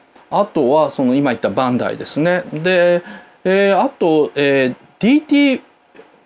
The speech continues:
えっとね、あれ？もう一つなんか、もう一社ど-、なんか入ってたと思うんですけど、Dが、から始まるやつを。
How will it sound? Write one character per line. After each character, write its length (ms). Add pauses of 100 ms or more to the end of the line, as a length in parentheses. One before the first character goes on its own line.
(120)
え 80
っ 80
と 120
ね、 200 (880)
あ 100
れ？ 160
も 160
う 20
一 180
つ 100
な 80
ん 40
か、 60
も 180
う 40
一 60
社 160
ど-、 200
な 140
ん 60
か 80
入 180
っ 20
て 120
た 160
と 180
思 160
う 20
ん 40
で 40
す 60
け 80
ど、 140
D 240
が、 260
か 100
ら 60
始 180
ま 120
る 60
や 120
つ 140
を。 120